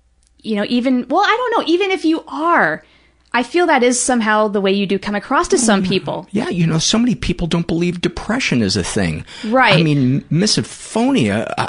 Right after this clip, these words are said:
Speaker 2: I would think is
Speaker 1: <laughs>
Speaker 2: way down on the list of what people are going to say is, uh, a valid thing.
Speaker 1: Right, exactly. Yeah, I mean, at least people know what depression is.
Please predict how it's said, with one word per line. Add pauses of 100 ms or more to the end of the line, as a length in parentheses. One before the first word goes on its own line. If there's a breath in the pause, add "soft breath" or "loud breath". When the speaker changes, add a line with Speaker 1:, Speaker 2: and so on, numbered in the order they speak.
(100)
Speaker 2:
I
would
think
is
Speaker 1:
<laughs>
Speaker 2:
way
down
on
the
list
of
what
people
are
going
to (240 loud breath)
say (100)
is,
uh, (160)
a
valid
thing.
Speaker 1:
Right,
exactly.
Yeah,
I
mean,
at
least
people
know
what
depression
is.